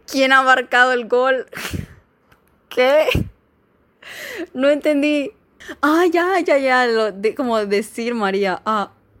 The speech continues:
bro. <laughs> Ok, solo tengo una, un comentario para este chiste, bro. Y la verdad es que nunca lo había escuchado,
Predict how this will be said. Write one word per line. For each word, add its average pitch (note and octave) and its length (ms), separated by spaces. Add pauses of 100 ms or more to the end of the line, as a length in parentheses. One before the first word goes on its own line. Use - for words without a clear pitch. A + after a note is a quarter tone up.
(460)
bro. F#3 500
<laughs> F4 60 (440)
Ok, A3+ 100 (140)
solo A#3+ 340 (220)
tengo A3 240
una, A#3 160
un A#3 240
comentario G#3+ 580
para A#3+ 180
este - 220
chiste, A#3 320
bro. G3 360
Y G#3+ 60
la G#3+ 100
verdad G3 180
es - 40
que C#4 140 (720)
nunca A#3 320
lo A3 60
había G#3 160
escuchado, G3+ 640